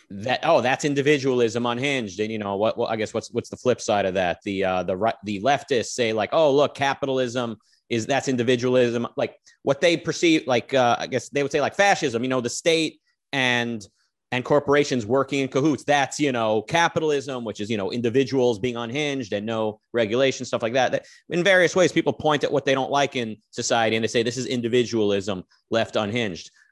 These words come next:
But, um, that's not what we mean by individualism. We're Enlightenment individualists. We believe there is objectivity. There is s-, a re-, there is an objective way to reason and, uh,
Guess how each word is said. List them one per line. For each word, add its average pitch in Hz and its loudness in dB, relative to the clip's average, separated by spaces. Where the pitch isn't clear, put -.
But, 110 0
um, 113 2
that's 131 -2
not 127 0
what 123 0
we 131 -2
mean 113 -4
by 101 0
individualism. 104 -4
We're 95 -2
Enlightenment 120 -2
individualists. 107 0
We 92 -6
believe 107 0
there 110 2
is 117 -2
objectivity. 101 -2
There 95 0
is 107 -2
s-, - -6
a 107 0
re-, 120 0
there 117 0
is 123 2
an 120 0
objective 113 -2
way 104 -2
to 98 -6
reason 104 -2
and, 98 -6
uh, 95 0